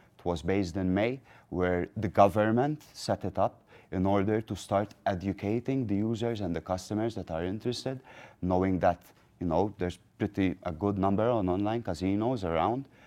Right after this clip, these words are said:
So yeah, I, I feel it's good that, you know, they start to prep up the user, not so when they're regulated, you know, it's a big thing,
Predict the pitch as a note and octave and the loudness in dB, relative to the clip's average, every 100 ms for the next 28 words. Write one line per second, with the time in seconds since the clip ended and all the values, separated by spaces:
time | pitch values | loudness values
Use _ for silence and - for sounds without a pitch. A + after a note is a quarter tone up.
0 | - - G2 F2+ G#2+ D#2+ E2+ F#2+ - G2+ | -20 -2 2 4 6 6 6 2 0 0
1 | F#2+ - A#2 F#2+ F2 - - G2+ A2 B2+ | 0 2 2 4 0 -6 0 4 4 2
2 | A2+ - F2 - - - - - F#2 E2+ | -6 -2 -2 -2 -20 -20 -14 -2 2 2
3 | F#2 F#2 F2+ - G2 F2+ - - G#2 - | 2 0 -2 2 4 4 2 -14 -12 -6
4 | G2+ F#2 - A2 - _ _ - - F#2+ | 0 0 4 2 2 _ _ -20 -4 2
5 | F#2 G2 G2 A2+ B2+ - - - F#2 F#2 | 2 2 2 2 0 -10 -20 -6 0 2
6 | F2+ - - F2+ F2+ F2+ F#2 F#2 F2+ F2+ | 0 -6 -2 0 2 2 0 0 2 2
7 | F#2+ F2+ F#2 F#2 F#2+ G#2 A#2 G2+ F2 F#2 | 2 0 2 2 2 0 0 0 2 2
8 | A2 - F2+ D2 F#2+ F#2+ - G#2+ A2+ C3 | 0 -4 -8 -4 -2 -2 -4 -4 -2 -4